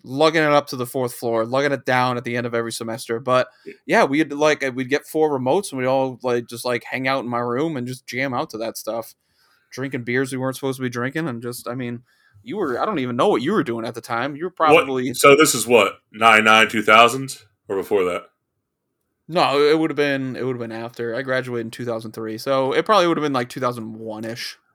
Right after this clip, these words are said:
Speaker 2: So, I mean, do you want me to make you feel bad?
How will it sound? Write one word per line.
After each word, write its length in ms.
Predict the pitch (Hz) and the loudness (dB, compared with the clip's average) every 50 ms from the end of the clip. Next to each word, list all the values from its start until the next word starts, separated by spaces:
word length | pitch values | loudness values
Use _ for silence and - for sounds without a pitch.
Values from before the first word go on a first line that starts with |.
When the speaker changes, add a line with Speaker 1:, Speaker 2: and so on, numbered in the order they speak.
| _ _ | _ _
Speaker 2:
So, 720 | - - - 110 107 104 101 101 98 95 95 90 90 - _ _ _ _ _ _ _ _ _ _ - | -4 4 6 8 8 10 10 10 8 8 8 6 2 -4 _ _ _ _ _ _ _ _ _ _ -10
I 240 | - - 117 120 | 0 6 8 8
mean, 140 | 117 120 117 | 8 8 4
do 40 | 101 | 4
you 60 | 104 | 4
want 140 | 104 107 104 | 4 4 4
me 80 | 107 101 | 4 2
to 40 | |
make 200 | 98 98 98 92 | 2 0 -2 -2
you 60 | 98 82 | -4 -2
feel 180 | - 101 107 107 | 2 4 4 6
bad? 320 | 107 110 - 120 - - | 6 6 4 4 2 -2